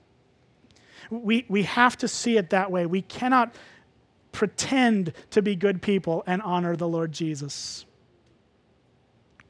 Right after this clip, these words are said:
We, we can't. And, it, and our, our attempts to do so will not hold up long term.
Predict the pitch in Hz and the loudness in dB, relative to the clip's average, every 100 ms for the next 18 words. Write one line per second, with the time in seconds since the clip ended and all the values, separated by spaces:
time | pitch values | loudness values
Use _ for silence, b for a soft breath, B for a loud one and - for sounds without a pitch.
0 | _ _ 190 - 190 160 240 180 160 196 | _ _ -12 -8 -10 -8 -4 -4 -4 -6
1 | 214 - 202 202 190 220 196 190 - 269 | -6 -6 -2 0 -2 0 4 4 2 0
2 | 285 - 190 202 208 - 180 175 180 190 | 0 -2 -2 -2 -2 0 0 2 2 2
3 | 185 196 175 170 160 165 156 156 - 156 | 0 -2 -2 -2 -2 -4 -4 -6 -10 -12
4 | 147 | -12